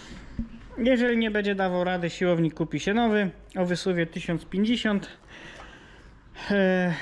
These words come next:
to tutaj zbędne rzeczy będą za chwilę wyrzucone. Łańcuch zostanie, bo to jest jako jednak, e, no, wysokość podnoszenia, tak, skrzyni, więc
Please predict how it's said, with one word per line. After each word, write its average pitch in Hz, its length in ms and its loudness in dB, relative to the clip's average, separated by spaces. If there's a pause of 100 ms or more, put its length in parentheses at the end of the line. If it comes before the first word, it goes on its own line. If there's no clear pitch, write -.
(160)
to 247 140 0
tutaj 214 380 0 (260)
zbędne 202 540 2
rzeczy 190 480 2 (120)
będą 185 380 0
za 175 120 0
chwilę 180 460 2 (880)
wyrzucone. 226 1000 4 (1080)
Łańcuch 269 600 0
zostanie, 214 580 -4
bo 185 140 -4
to 185 160 -4
jest 175 200 -2
jako 175 260 0
jednak, 170 540 -2 (140)
e, 165 1200 0
no, 156 340 -6 (1500)
wysokość 147 480 -8
podnoszenia, 165 640 -8
tak, 175 240 -8
skrzyni, 185 440 -8
więc 147 340 -8